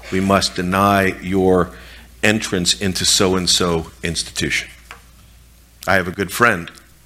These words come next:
who just informed us this week that out of the blue, he lost a very good job.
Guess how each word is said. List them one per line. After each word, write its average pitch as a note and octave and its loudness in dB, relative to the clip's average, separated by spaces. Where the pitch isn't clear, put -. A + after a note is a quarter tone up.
who F#2 -4
just - -2
informed F#2+ -4
us F2 -2
this - -4
week G#2+ -2
that F2+ -2
out C3 4
of B2+ -4
the C3 -8
blue, G#2 -4
he F#2+ -8
lost G2 4
a F2 -6
very G2+ 2
good F#2+ 0
job. F2 2